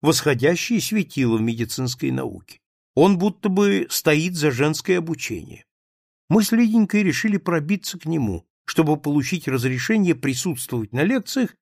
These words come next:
и посещать анатомический театр.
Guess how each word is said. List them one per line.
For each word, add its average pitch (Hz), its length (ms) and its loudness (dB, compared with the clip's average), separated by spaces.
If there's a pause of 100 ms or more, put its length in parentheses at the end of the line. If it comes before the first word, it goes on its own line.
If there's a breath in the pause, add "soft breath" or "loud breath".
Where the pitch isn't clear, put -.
(180)
и 247 100 6
посещать 214 720 0
анатомический 151 960 -2
театр. - 420 -16